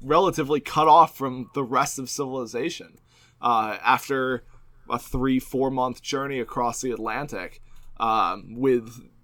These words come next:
uh, when they, when they land there, if they're surviving the winter, I would s-, I would say that surviving the winter in the United States in seventeen hundred is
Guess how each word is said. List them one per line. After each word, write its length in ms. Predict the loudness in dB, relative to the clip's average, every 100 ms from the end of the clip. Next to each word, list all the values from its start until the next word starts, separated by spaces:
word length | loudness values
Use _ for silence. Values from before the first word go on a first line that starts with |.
| _ -8
uh, 260 | -4 -2 -2
when 140 | -4
they, 200 | -2 -2 -4
when 160 | -6 -2
they 140 | 0
land 340 | 2 0 0 0
there, 300 | 0 0 0
if 380 | -4 -10 -12 -20 _ _ _ -2
they're 320 | 0 2 0
surviving 580 | -4 -4 2 4 4 2
the 80 | -2
winter, 480 | 0 0 0 -2 0
I 120 | 0
would 140 | -2
s-, 100 | -4 6
I 160 | 6
would 160 | 8 4
say 260 | -2 -2 0
that 280 | 0 0 -4 -14 -20
surviving 460 | -4 2 6 6 4
the 100 | 2
winter 480 | 2 0 0 0 0
in 460 | -2 -2 -6 -10
the 60 | -4
United 380 | -2 0 0 -2
States 500 | -2 0 0 -2 -10 -6
in 540 | -4 -4 -8 -14 -16 _ _ _ -12
seventeen 600 | -6 -2 -2 -2 -4 -6
hundred 460 | -2 -2 -2 -4
is 460 | -4 -4 -4 -8 -14